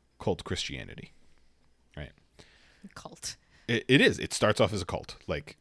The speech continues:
Speaker 1: all major religions start off as a cult. And so what Cohen traces is how each group accuses the other of being cannibals, of eating other people, specifically of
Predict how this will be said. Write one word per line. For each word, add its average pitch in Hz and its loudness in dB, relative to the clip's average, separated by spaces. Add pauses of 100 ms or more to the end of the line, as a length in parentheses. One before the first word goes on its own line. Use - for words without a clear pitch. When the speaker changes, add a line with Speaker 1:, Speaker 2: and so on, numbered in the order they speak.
(100)
Speaker 1:
all 104 6
major 101 4
religions 87 -2
start 73 -4
off 76 -8
as - -10
a - -14
cult. - -14 (960)
And 107 2
so 90 2 (800)
what 107 6 (120)
Cohen 107 4
traces 113 0
is 95 2
how 123 4 (140)
each 104 -2
group 101 2 (880)
accuses 113 2
the 98 4
other 85 2 (200)
of 90 2 (160)
being 80 -2
cannibals, 78 -4
of 87 0 (120)
eating 110 4
other 85 0
people, 67 -8 (220)
specifically 143 2
of 107 0